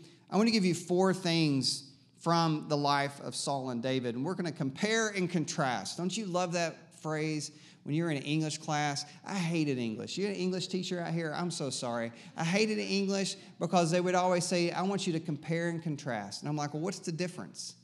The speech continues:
Can we compare and contrast what compare and contrast is?" 'Cause I don't know what compare is and I don't know what contrast is. They sound the same.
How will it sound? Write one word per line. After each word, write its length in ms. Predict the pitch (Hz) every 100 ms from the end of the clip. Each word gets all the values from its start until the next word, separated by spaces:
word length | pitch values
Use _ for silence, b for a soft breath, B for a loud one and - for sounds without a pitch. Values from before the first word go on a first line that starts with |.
| _ -
Can 80 | 180
we 80 | 196
compare 380 | 175 160 165
and 100 | 175
contrast 460 | 160 151 156 156 151
what 100 | 143
compare 320 | 147 135 143
and 80 | 135
contrast 480 | 139 135 131 131 117
is?" 180 | 107 -
'Cause 140 | 127
I 180 | - 165
don't 160 | 175
know 120 | 156 143
what 160 | 135
compare 340 | 131 151 160 165
is 180 | 165
and 120 | 156 156
I 80 |
don't 120 | 202 214
know 80 |
what 140 | 196 190
contrast 460 | 185 208 214 185
is. 160 | 131 113
They 120 | 165
sound 360 | 160 185 190 190
the 60 |
same. 480 | 185 185 180 135 117